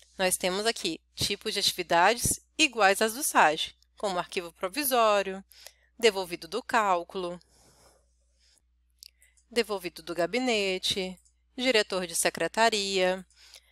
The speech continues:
entre outros. Porém, essa ferramenta do gigs é totalmente manual. Depois que escolhemos o tipo de atividade, temos que escolher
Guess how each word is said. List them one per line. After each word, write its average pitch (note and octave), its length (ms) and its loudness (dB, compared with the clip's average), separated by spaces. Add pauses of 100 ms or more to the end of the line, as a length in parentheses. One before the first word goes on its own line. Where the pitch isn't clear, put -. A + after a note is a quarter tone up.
(180)
entre G3+ 380 0
outros. - 680 -4 (320)
Porém, G3 640 4
essa C#4 280 6
ferramenta A3+ 500 4
do D#3+ 140 -8
gigs F#3 440 0
é A#3 140 4
totalmente D4+ 680 2
manual. D4 560 4 (380)
Depois G#3+ 380 -2
que E4+ 60 -4
escolhemos G#3+ 520 0
o E3+ 80 -14
tipo - 240 -2
de - 80 -4
atividade, F3 840 4
temos F3 240 0
que - 140 -4
escolher F#3+ 520 -4